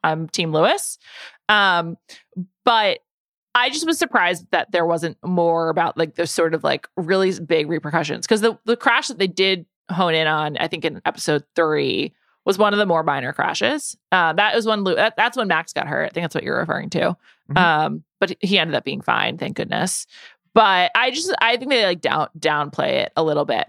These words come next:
Speaker 1: But I'm curious to see how it shapes out at the end.
Speaker 2: If you could have a bottle episode of Drive to Survive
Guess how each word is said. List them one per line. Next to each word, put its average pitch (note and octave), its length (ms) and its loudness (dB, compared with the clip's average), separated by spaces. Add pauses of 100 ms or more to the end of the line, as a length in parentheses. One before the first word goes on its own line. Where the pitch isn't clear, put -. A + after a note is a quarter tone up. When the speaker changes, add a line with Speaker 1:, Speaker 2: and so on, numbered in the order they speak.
Speaker 1:
But E3 280 0 (120)
I'm E3+ 200 0
curious F3+ 460 0
to F3+ 60 -6
see D#3+ 540 0 (320)
how F3 220 0
it - 100 -6
shapes - 260 -2
out E3+ 240 2 (300)
at F#3 100 -8
the A3 80 -2
end. A#3+ 240 -4 (440)
Speaker 2:
If D#3 140 0
you F#3+ 100 2
could C#4+ 160 2
have B3 160 2
a F3 100 2
bottle C3 400 0
episode D3 420 -2
of B2 80 -4
Drive A2+ 240 0
to A2 60 -8
Survive G2+ 560 -2